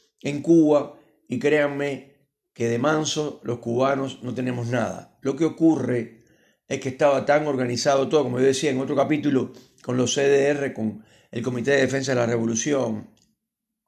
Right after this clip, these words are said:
te tenían bien, pero bien, bien, esto,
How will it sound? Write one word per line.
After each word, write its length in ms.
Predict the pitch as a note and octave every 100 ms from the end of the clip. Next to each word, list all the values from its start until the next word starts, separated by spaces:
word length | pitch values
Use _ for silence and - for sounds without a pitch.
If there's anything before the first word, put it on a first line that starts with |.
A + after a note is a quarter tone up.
| _ _ _ _ _ _ _ _ _ _
te 120 | A#2+
tenían 640 | B2+ C#3+ D#3+ D3+ B2+ - _ _ _ _
bien, 640 | - A#2 - F3 F3 - -
pero 240 | A#2+ A#2+
bien, 500 | A2+ A#2 D#3+ E3 D3
bien, 460 | C3+ D3+ D3 D3 - _ _ _
esto, 720 | A#2+ - A2+ G#2 G2+ F#2+ F2+